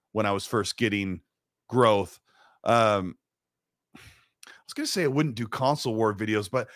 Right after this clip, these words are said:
I actually don't really have console war videos on my channel. Now, m-, I, I have console war tweets, but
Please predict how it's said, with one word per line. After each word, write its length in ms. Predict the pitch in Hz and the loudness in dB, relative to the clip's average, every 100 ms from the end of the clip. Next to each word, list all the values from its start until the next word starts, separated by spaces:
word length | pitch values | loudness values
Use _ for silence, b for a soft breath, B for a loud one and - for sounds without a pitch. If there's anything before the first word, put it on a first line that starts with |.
| b b | b b
I 160 | 254 311 | 4 4
actually 420 | - 254 - 180 | 2 0 0 -2
don't 400 | 104 143 180 165 | 0 2 2 2
really 460 | 117 131 160 147 117 | 2 4 6 4 2
have 380 | 110 123 117 | 4 4 4
console 440 | - 123 117 - 107 | 0 0 0 -2 -2
war 180 | 104 95 | 0 0
videos 400 | 95 98 92 92 | 0 0 -2 -2
on 80 | 90 | -6
my 100 | 87 | -6
channel. 540 | - 98 95 80 62 _ b b 123 | -6 -6 -4 -6 -12 _ b b 4
Now, 180 | 170 160 | 6 6
m-, 100 | 147 - | 2 4
I, 160 | 165 180 | 6 6
I 100 | 156 | 6
have 120 | 180 127 | 4 4
console 340 | 165 147 135 | 0 2 0
war 200 | 117 107 | 0 -2
tweets, 720 | - - 277 160 120 - - | -2 0 2 2 -4 -8 -4
but 260 | 127 131 | 2 2